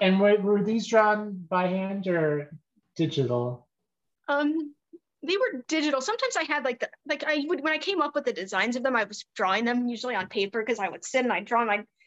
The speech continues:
Speaker 2: I was com-, I was drawing them everywhere, like, on napkins and paper, wherever I had some thinking of. And then if I had a pose I liked, <laughs> I just drew it online, you know, on the computer. I'm like, "Okay. <laughs>
Speaker 1: Oh,
Speaker 2: All right,
Speaker 1: cool.
Speaker 2: that's the pose I want there." Yeah.
Speaker 1: Do you use Adobe then?
Speaker 2: Um,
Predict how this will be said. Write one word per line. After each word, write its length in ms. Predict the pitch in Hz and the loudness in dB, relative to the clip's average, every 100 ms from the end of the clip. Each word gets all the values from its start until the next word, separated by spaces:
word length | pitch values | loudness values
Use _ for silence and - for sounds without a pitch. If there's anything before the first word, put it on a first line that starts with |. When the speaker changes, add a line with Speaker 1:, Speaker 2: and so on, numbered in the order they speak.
| _ | _
Speaker 2:
I 80 | 240 | 0
was 140 | 247 247 | 0 0
com-, 200 | 320 285 | 0 4
I 60 | 277 | 4
was 120 | 277 | 4
drawing 260 | 302 302 285 | 4 4 4
them 120 | 233 | 2
everywhere, 360 | 220 226 226 202 | 2 0 2 2
like, 120 | 202 | 0
on 140 | 180 | 0
napkins 600 | 190 208 226 269 226 226 | 0 0 0 -2 -2 -2
and 120 | 180 190 | -6 -2
paper, 260 | 220 226 | 0 0
wherever 300 | 190 175 190 | 0 2 4
I 80 | 196 | 2
had 260 | 254 247 262 | 2 0 0
some 260 | 277 254 | -2 -2
thinking 300 | - 277 277 | -2 -2 0
of. 80 | 269 | 0
And 120 | 247 | 2
then 180 | 247 240 - _ _ | 0 -2 -6 _ _
if 120 | - - | -4 0
I 80 | |
had 120 | 254 247 | 2 0
a 60 | |
pose 300 | - 311 285 | 0 0 2
I 120 | 320 285 | 2 2
liked, 320 | 302 359 - | 0 -2 -4
<laughs> 40 | |
I 60 | 330 | -4
just 260 | 330 240 | -2 -4
drew 220 | - 311 269 | -4 0 2
it 80 | |
online, 420 | 254 208 220 202 208 - 320 | 2 0 0 -2 -4 -14 -6
you 60 | 269 | -2
know, 60 | |
on 100 | 247 | 0
the 80 | 254 | 0
computer. 460 | 240 240 247 226 214 | -4 -6 -2 0 0
I'm 140 | 214 | 0
like, 200 | 226 233 | -2 -2
"Okay. 400 | 262 302 - 320 - _ _ | -2 -4 -2 -6 -6 _ _
<laughs> 80 | 359 - - | -2 -2 0
Speaker 1:
Oh, 140 | 151 | 4
Speaker 2:
All 80 | 156 | 6
right, 40 | 156 | 8
Speaker 1:
cool. 80 | 233 | 6
Speaker 2:
that's 180 | 269 | 2
the 140 | - 277 | -2 0
pose 260 | 320 269 269 | 2 2 2
I 140 | 240 | 2
want 280 | 247 330 269 | 0 -2 -4
there." 260 | 247 226 349 _ _ | -2 -2 -4 _ _
Yeah. 280 | - 277 - 359 | -8 -4 -4 4
Speaker 1:
Do 100 | 170 | 8
you 200 | 185 226 | 10 10
use 160 | 226 196 | 8 8
Adobe 580 | 151 147 156 208 190 - | 8 6 6 4 2 0
then? 300 | 226 208 - _ _ _ _ _ | 0 -2 -6 _ _ _ _ _
Speaker 2:
Um, 300 | 311 311 285 | 0 2 0